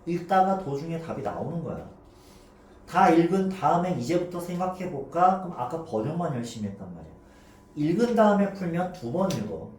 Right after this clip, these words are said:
읽고 나서 답을 구하려고 다시 읽고 있어. 그러니까 시간이 부족한 거야.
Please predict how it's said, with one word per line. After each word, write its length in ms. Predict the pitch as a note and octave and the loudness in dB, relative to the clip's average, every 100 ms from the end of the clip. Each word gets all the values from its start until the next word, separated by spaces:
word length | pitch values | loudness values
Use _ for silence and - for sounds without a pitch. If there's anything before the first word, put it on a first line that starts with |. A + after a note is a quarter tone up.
| - - _ - - - - - - - - | -20 -20 _ -20 -20 -20 -20 -20 -20 -16 0
읽고 580 | F#3+ G3 - G#3+ G#3 | 2 2 4 8 8
나서 460 | - - D#3 F#3+ F#3+ | 8 6 4 4 0
답을 460 | - C3 E3 F3+ F3 | 0 -2 0 0 0
구하려고 440 | E3 E3 E3 D#3+ | 2 4 4 2
다시 460 | E3 - B2+ B2 F3+ | -2 -4 -4 -2 -2
읽고 240 | E3 A2+ | -2 -6
있어. 400 | G#2 - A2 G#2 | -10 -10 -12 -12
그러니까 280 | - F3 F#3+ | -8 -8 -6
시간이 340 | - D3+ D3+ B2 | -10 -8 -10 -10
부족한 380 | G#2 G#2 G#2 G2+ | -16 -16 -14 -12
거야. 140 | - | -14